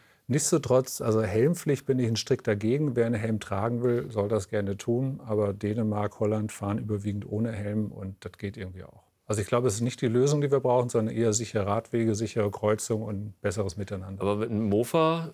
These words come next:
Speaker 2: das zwanzig K M H fährt und einen Motor dran hat, braucht
Speaker 1: Also,
Speaker 2: man schon einen Helm.
Speaker 1: wenn ich jetzt ungebremst in die Wand reinlaufe, kriege ich auch eine Beule und das kann auch ganz doof ausgehen. Also
Speaker 2: Ja.
Speaker 1: die Gefährdungssituation ist ja jedenfalls oft da, aber es ist nicht das Wichtigste und nicht das erste Mittel.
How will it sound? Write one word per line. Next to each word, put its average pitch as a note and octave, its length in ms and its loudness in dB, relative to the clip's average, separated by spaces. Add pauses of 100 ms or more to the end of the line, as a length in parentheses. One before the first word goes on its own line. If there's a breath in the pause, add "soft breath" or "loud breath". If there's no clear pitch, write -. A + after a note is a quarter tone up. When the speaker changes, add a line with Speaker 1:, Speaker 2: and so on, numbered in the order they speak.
(140)
Speaker 2:
das - 360 -2
zwanzig B2 400 -2
K A#2+ 160 -2
M G#2 160 0
H G#2 140 0
fährt D3+ 400 -2
und C3+ 100 -4
einen A2 140 0
Motor A2 260 2
dran C3 220 0
hat, D#3+ 260 -2
braucht G#2+ 160 2
Speaker 1:
Also, B2 140 2
Speaker 2:
man C3+ 100 4
schon D3 200 4
einen E3+ 80 4
Helm. D3 280 4
Speaker 1:
wenn A#2 140 4
ich A#2+ 100 0
jetzt C3 160 2
ungebremst C3 600 2
in B2 160 2
die G#2+ 160 2
Wand C#3 280 0
reinlaufe, A2 600 2
kriege A2+ 160 4
ich - 100 0
auch A#2+ 120 4
eine A2+ 120 2
Beule A2 380 4
und A2 60 2
das G#2+ 140 0
kann A#2 160 -2
auch A#2 120 -2
ganz G#2 220 -4
doof C3 220 4
ausgehen. G#2 600 -2
Also G#2+ 320 2
Speaker 2:
Ja. F#2 340 0
Speaker 1:
die A#2 220 0
Gefährdungssituation A#2+ 960 0
ist - 80 -2
ja A#2 80 0
jedenfalls A2 420 0
oft A2 220 -6
da, A#2 240 -2
aber C3 180 -6
es G#2+ 100 -6
ist A#2+ 140 -4
nicht B2 220 -2
das - 160 -4
Wichtigste B2 440 -6
und A2 60 -6
nicht A2 160 -10
das A2+ 140 -2
erste G#2+ 340 -6
Mittel. G#2+ 280 -8